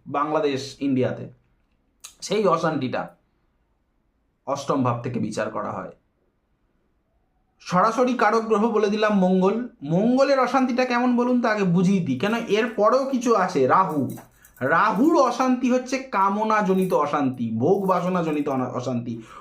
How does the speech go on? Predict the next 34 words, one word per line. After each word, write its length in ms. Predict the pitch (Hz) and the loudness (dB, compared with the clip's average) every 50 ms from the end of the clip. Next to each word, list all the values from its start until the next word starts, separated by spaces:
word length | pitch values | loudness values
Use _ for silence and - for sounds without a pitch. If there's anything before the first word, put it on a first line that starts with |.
| - _ | -18 _
কোনো 260 | - 202 226 254 269 | -4 0 0 2 2
কিছুর 340 | - 269 262 - 285 294 254 | 0 0 -2 0 0 0 0
পেছনে 340 | - 254 247 254 269 269 254 | 0 0 0 0 0 0 0
সে 100 | 262 262 | 0 0
একটা 180 | 247 240 247 233 | 0 0 0 0
ধাওয়া 400 | 190 180 165 160 175 208 240 240 | 0 2 2 4 4 4 4 2
করছে, 360 | 240 254 233 220 226 220 190 | 2 0 -2 0 -2 -2 0
সেই 240 | - 196 196 196 190 | 2 2 2 2 0
জিনিসটাকে 420 | 208 214 214 - 226 220 226 208 | -2 -4 -4 -4 -2 -2 -2 -2
সে 120 | - 214 | -2 -4
পাচ্ছে 480 | - - - 190 196 202 - - 214 208 | -4 -2 0 0 0 0 -2 -2 -2 -2
না, 120 | 190 175 | 0 0
তার 240 | 165 175 175 180 180 | 0 0 0 0 0
মনে 180 | 175 185 185 180 | 0 0 2 2
অশান্তি 400 | 165 160 156 165 170 165 160 160 | 2 0 0 0 -2 -2 -2 -2
বাঁধছে, 380 | 156 143 139 135 131 135 123 123 - - - - | -2 -2 -2 -2 -2 -4 -4 -6 -10 -16 -14 -2
বা 280 | 175 175 196 247 294 | 2 4 4 4 2
সেটাকে 380 | 294 285 262 240 277 269 269 285 | 0 -2 -2 -2 0 0 0 -2
সে 300 | 285 294 285 277 262 - | -2 0 -2 -2 -2 -2
পেয়ে 280 | - 254 262 269 269 254 | -2 0 2 2 2 2
গেছে, 240 | 240 226 208 - 208 | 2 0 0 0 2
আরও 260 | 180 190 208 233 233 | 2 4 4 4 4
একটা 280 | 233 220 226 - 196 170 | 2 0 0 0 -2 0
চাই, 220 | 175 156 147 143 | 0 -2 -2 -2
সেটা 340 | - 190 196 196 220 220 208 | 0 0 0 2 2 0 0
নিয়ে 120 | 202 196 | 0 0
তার 140 | 185 180 165 | 0 0 0
অশান্তি। 540 | 147 135 120 127 127 117 104 - - - - - _ _ _ _ _ _ _ _ | 0 0 0 -2 -4 -4 -6 -8 -12 -16 -18 -20 _ _ _ _ _ _ _ _
একটা 360 | - 160 175 175 175 - 262 247 | -6 -4 -4 -2 -2 -2 0 2
গাড়ি 280 | 214 214 214 226 269 | 2 2 2 2 0
তার 280 | 262 285 277 247 214 220 | 0 2 2 2 2 2
আছে, 420 | 254 254 - 240 - - - - - _ _ _ | 0 2 0 0 0 0 -4 -8 -14 _ _ _
প্রচণ্ড 400 | - 196 190 240 247 247 240 240 | -6 -4 -2 0 2 2 2 4
দামি, 440 | 214 214 196 190 170 131 120 110 | 4 2 2 2 0 -2 -2 -4